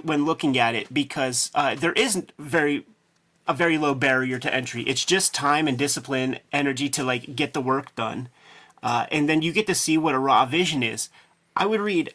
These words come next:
a thousand of these <laughs> more than I would read, like, a Marvel or D C comic that is just, like, that same bla-,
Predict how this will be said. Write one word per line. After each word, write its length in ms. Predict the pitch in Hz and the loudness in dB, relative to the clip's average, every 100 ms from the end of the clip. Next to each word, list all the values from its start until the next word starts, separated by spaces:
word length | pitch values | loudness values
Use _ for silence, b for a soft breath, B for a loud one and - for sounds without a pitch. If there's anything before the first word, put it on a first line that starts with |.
| - | -8
a 60 | |
thousand 520 | - - 165 190 165 147 | -4 2 4 4 2 -2
of 100 | 131 | -2
these 260 | 123 117 | -2 -2
<laughs> 0 | |
more 180 | 139 143 | -2 -2
than 220 | 123 147 | 0 0
I 60 | 127 | 0
would 160 | 127 | -2
read, 160 | 135 120 | -4 -4
like, 180 | 123 120 | -6 -6
a 40 | |
Marvel 340 | 123 123 127 123 | -4 -4 -4 -6
or 40 | |
D 160 | 120 123 | -6 -6
C 220 | - 131 | -6 -6
comic 440 | 147 139 143 143 | -4 -2 -2 -2
that 180 | 131 123 | -2 -2
is 120 | 120 | -4
just, 200 | 139 127 | -6 -4
like, 160 | 127 117 | -4 -4
that 120 | 107 | -4
same 280 | - 123 127 | -4 -2 -4
bla-, 280 | - 123 | -4 -4